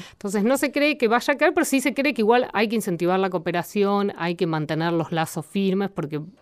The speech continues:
hay que ver de qué manera en algún momento puedan estar juntos. Yendo para finalizar la pregunta que me hacía, yo no creo que se vaya a la desnuclearización real, ¿no? Porque uno creería que pierde, pierde la carta,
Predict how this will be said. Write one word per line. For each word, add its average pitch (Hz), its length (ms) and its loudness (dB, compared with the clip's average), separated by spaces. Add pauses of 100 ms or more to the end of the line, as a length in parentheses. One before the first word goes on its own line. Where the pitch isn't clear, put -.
(120)
hay 180 140 0
que 190 80 -2
ver 180 160 0
de 170 100 -2
qué 170 120 -2
manera 175 560 0 (360)
en 165 120 -4
algún 175 180 0
momento 185 360 0
puedan 165 260 -2
estar 160 240 -10
juntos. 156 500 -10 (320)
Yendo 285 220 4
para 196 180 4
finalizar 202 500 2
la 190 140 2
pregunta 185 320 -2
que 190 180 2
me 190 120 2
hacía, 220 360 -2 (280)
yo 277 160 4
no 294 180 6
creo 302 240 4
que 226 100 0
se 190 120 0
vaya 202 260 0
a 175 80 0
la 165 140 0
desnuclearización 151 960 -6
real, 131 260 -12
¿no? 202 140 -4
Porque 196 180 -2
uno 202 140 2
creería 175 400 0
que 151 140 -4
pierde, 170 760 -2 (1200)
pierde 214 240 2
la 156 120 2
carta, 156 560 -4